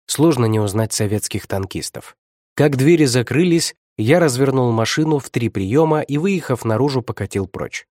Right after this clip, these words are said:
Петлял по разным улочкам, покинув город не по центральной дороге,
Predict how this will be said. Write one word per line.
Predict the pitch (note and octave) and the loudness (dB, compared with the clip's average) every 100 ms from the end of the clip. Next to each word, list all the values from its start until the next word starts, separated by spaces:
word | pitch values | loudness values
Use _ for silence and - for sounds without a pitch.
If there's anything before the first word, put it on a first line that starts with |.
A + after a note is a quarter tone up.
| _ _ _ _ | _ _ _ _
Петлял | - A2 B2+ D3 B2+ | -2 2 4 2 2
по | B2+ | 2
разным | C3+ B2 B2 A#2 | 2 0 0 0
улочкам, | C3 A#2 A2 - G2 E2 _ _ - | 0 0 -4 -4 -6 -6 _ _ -4
покинув | B2 D3+ C3+ A#2 | -2 2 2 0
город | A2 D3 B2+ - | 2 2 2 0
не | A2+ | -2
по | C3 | -2
центральной | - C3+ D3 D3+ C3 A#2 | -2 -2 0 0 2 0
дороге, | A#2 A2 F#2 D2+ A#1+ | 0 0 -2 -6 -14